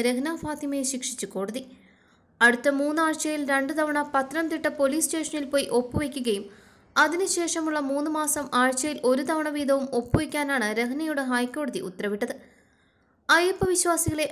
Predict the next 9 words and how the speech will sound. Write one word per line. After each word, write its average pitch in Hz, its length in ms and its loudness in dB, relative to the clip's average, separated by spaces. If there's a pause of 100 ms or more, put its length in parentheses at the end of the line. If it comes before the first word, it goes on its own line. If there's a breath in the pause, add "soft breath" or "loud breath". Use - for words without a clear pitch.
(120)
അവഹേളിച്ച് 294 520 0
ഫോട്ടോയിട്ട 294 560 2
കേസിൽ 285 340 0
കിട്ടിയ 269 220 -2 (120)
ജാമ്യത്തിലെ 277 580 0
വ്യവസ്ഥകൾ 262 420 0 (140)
തിരുത്തിയാണ് 240 580 -2
ഹൈക്കോടതി 240 500 -2
ഉത്തരവ്. 233 280 -2